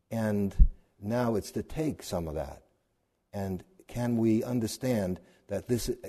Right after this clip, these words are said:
come back, do more retreats, get a regular sitting practice, do some studying. But, uh, personally, I don't see here as superior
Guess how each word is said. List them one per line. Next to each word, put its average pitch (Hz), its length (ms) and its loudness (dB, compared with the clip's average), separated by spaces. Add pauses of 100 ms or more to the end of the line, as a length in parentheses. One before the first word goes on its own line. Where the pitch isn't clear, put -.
come 143 220 0
back, 139 440 -2 (240)
do 123 160 2
more 113 260 4
retreats, 87 600 -2 (300)
get 110 180 2
a 135 60 4
regular 107 380 2
sitting 110 320 0
practice, 78 600 -6 (340)
do 117 140 4
some 127 220 0
studying. 101 600 -2 (680)
But, 101 340 -4 (680)
uh, 95 140 -14 (240)
personally, 120 640 2 (300)
I 135 120 0
don't 131 240 2
see 117 480 2
here 107 480 2
as 101 180 -6
superior 95 680 0